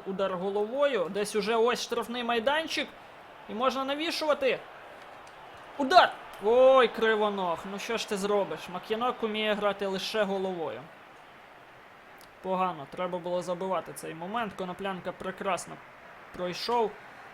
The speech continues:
Е, Коноплянка зараз найкращий в цьому матчі.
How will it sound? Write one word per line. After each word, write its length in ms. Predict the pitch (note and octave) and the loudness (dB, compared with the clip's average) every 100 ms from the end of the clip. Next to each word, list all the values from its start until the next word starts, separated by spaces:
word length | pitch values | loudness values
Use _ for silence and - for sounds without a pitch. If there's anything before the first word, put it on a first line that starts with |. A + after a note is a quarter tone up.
| - - - | -18 -16 -14
Е, 40 | - | -10
Коноплянка 480 | F3 F#3 F3+ E3+ | -8 -6 -6 -6
зараз 300 | E3+ E3+ E3 | -6 -6 -6
найкращий 580 | F#3+ F#3+ F#3+ F3 E3 G3+ | -6 -6 -4 -4 -2 -4
в 20 | |
цьому 260 | G3+ G#3 G#3+ | -6 -6 -4
матчі. 400 | G#3+ A3 - | -4 -4 -2